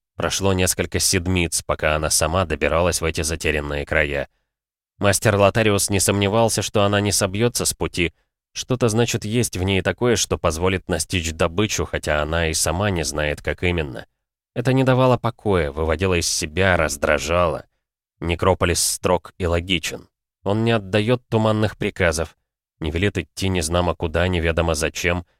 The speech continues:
чтобы справиться непонятно с кем, невесть каким образом. Одно из двух. Или Лотариус на самом деле уверен, что Алеидора железно доберется до Тхуса, или... Или все это хитроумная ловушка, где сама Даньята играет роль живца.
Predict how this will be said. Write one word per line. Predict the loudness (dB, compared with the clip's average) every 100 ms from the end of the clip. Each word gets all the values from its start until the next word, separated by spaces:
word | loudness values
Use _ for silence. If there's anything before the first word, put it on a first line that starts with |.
| _
чтобы | -12 -4 -2 0
справиться | 0 0 0 0 0
непонятно | -2 0 0 0 0 -2
с | 0 -2
кем, | -2 -2 0
невесть | 0 -2 -4
каким | -6 -4 -4 -4 -2
образом. | 0 0 -2 -4 -12 _ _ _ _ _ _ -10
Одно | -4 0 2
из | 0
двух. | 0 -2 -2 -8 _ _ _
Или | -2 0 2
Лотариус | 2 2 2 2 2 0
на | 0
самом | 0 2 0 0
деле | -2 0 0
уверен, | 2 2 2 0
что | -4 -6 -6
Алеидора | -2 -2 0 0 0
железно | 0 -2 -2 -2 -2
доберется | -2 0 -2 -2 -6
до | -4 -8
Тхуса, | -6 -6 -4 -4 -4 _ _ _
или... | -4 -2 -2 -4 _ _ _ _ _ _ _ _ _ -4
Или | -2
все | 0 2
это | 4 4 0
хитроумная | 0 2 4 4 4 4
ловушка, | 4 2 -4 -4 -6
где | -4 -2
сама | 0 2 2
Даньята | 0 0 0 -2 -2 -2
играет | 0 0 0
роль | 0 -2
живца. | -2 -4 -2 -2